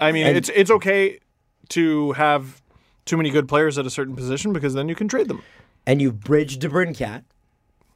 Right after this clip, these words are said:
Speaker 2: who is your real up-and-coming star.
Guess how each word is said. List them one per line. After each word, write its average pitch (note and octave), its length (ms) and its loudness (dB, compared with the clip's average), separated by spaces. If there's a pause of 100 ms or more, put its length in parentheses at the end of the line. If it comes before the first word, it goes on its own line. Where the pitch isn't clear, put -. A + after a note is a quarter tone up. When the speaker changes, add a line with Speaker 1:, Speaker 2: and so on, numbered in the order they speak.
Speaker 2:
who C#3 220 2
is B2+ 160 -2
your C#3 680 0 (320)
real F3 280 0
up-and-coming C#3+ 500 -2
star. C3+ 540 0